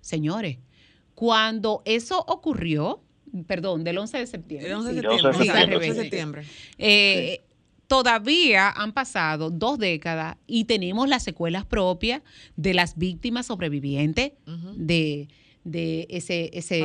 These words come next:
Speaker 2: Fatal
Speaker 1: ese, ese di-,
Speaker 2: accidente.
Speaker 1: ese día.
Speaker 2: Ujú.
Speaker 1: Entonces, eh, imagínense, o sea, el impacto mental que vamos a tener, más,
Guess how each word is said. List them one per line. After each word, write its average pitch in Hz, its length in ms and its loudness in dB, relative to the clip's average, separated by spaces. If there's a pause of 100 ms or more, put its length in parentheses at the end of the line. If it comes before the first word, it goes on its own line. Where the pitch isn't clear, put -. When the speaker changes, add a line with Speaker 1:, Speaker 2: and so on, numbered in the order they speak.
Speaker 2:
Fatal 180 140 -4
Speaker 1:
ese, 185 220 -6
ese 175 220 0
di-, 175 140 -2
Speaker 2:
accidente. - 140 -6
Speaker 1:
ese 170 180 -2
día. 202 480 -2
Speaker 2:
Ujú. 160 100 -12 (220)
Speaker 1:
Entonces, 220 480 0 (680)
eh, 208 360 -2
imagínense, 254 880 2 (260)
o - 20 -20
sea, 180 320 0 (140)
el 202 160 -4
impacto 240 800 -4 (260)
mental 185 840 0 (160)
que 208 120 -2
vamos 185 360 -4
a 233 100 -4
tener, 160 560 0 (560)
más, 254 720 4